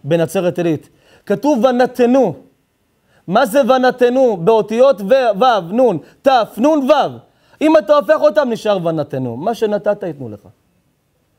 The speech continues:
"ויבא לאביו", מדובר שם על עשיו שבא ליצחק. מה זה "ויבא לאביו"? "ויבא לאביו". תהפוך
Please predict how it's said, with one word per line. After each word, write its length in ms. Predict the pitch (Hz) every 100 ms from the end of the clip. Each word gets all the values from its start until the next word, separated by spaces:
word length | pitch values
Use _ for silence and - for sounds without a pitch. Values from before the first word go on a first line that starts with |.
| _ _ _ -
"ויבא 640 | 165 247 262 277 320 294 330
לאביו", 480 | 320 285 262 208 247 131 - _ -
מדובר 320 | 185 220 226
שם 180 | 226 208
על 80 |
עשיו 240 | 196 226 185
שבא 260 | 190 175
ליצחק. 360 | 170 147 - 113 - _ _ _ -
מה 220 | 196 269 277
זה 140 | 320 269
"ויבא 500 | 294 269 311 294 285
לאביו"? 480 | 277 247 202 247 233 180 _ 156
"ויבא 640 | 165 247 254 240 220 269 320 320 _ _ 139
לאביו". 480 | 294 311 311 359 202 113 - _ _ _ -
תהפוך 720 | 294 277 240 - 349 330